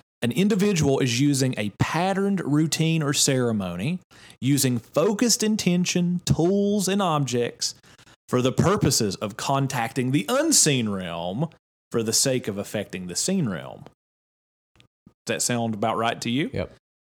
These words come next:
Speaker 1: So tell us about that a little bit. Like, you, you used to be in, in the occult, <laughs> right? You used to be a pagan. Whenever you used to do rituals, Richie, was that what you basically did? Did you basically,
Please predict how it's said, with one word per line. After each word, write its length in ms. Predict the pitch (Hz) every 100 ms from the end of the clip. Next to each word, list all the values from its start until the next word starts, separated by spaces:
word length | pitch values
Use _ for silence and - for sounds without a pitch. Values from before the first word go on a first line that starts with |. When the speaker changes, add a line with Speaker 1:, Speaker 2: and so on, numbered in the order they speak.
| _ - -
Speaker 1:
So 300 | - 160 - - _ _ _ _ _ _ _ _ - 156
tell 220 | - 233 214
us 120 | 147
about 300 | 104 87 -
that 120 | 85
a 60 | 62
little 200 | 69 58
bit. 240 | - -
Like, 140 | 131 156
you, 520 | 170 170 165 240 226
you 180 | 165 226
used 300 | 208 214 -
to 40 |
be 180 | 170 196
in, 160 | 190 190 - -
in 160 | 170
the 120 | 175 170
occult, 460 | - 139 95 -
<laughs> 40 | -
right? 180 | 131 160
You 100 | 180
used 240 | 220 208
to 60 | 208
be 160 | 220
a 40 | 220
pagan. 460 | 208 175 127 98 - - -
Whenever 340 | - 175 208 262
you 220 | 196 196
used 360 | 190 196 180
to 60 | 156
do 160 | 151 143
rituals, 560 | 139 135 104 85 78
Richie, 320 | 90 87 202
was 200 | - 185
that 200 | 165 175
what 260 | 175 190 -
you 80 | 190
basically 500 | 165 170 202 180 165
did? 380 | 135 147 202 190
Did 180 | 151
you 180 | 139 170
basically, 760 | 139 135 160 185 175 175 170